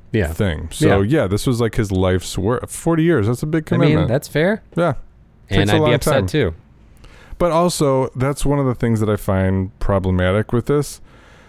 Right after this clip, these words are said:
Speaker 2: that Mister Wilson is upset that Dennis, like, ruined his moment.
Speaker 1: Mm-hmm.
Speaker 2: Also, he just pointed out that Mister Wilson got robbed.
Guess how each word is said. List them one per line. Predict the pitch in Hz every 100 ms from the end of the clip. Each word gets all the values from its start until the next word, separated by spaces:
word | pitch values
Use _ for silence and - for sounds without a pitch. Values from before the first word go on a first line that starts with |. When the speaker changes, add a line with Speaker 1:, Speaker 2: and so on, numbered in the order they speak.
| - -
Speaker 2:
that | 113 107 104 - - - - - - - - - - - - 135 -
Mister | 127 131 131 135
Wilson | 120 117 117
is | 107 98 -
upset | 107 - - 90 87 - - - -
that | 107 101 92
Dennis, | 101 98 95 -
like, | 90 82 - - - - - - - -
ruined | 95 98 107 101 90
his | 95 80
moment. | 87 80 76 -
Speaker 1:
Mm-hmm. | 78 82 - - - -
Speaker 2:
Also, | 143 147 147
he | 123 139
just | 139 156 -
pointed | - 135 120
out | 104 104 92 - -
that | 110 98 92 87 - - - -
Mister | 113 110 -
Wilson | 107 98 101
got | 92 78
robbed. | 82 76 - -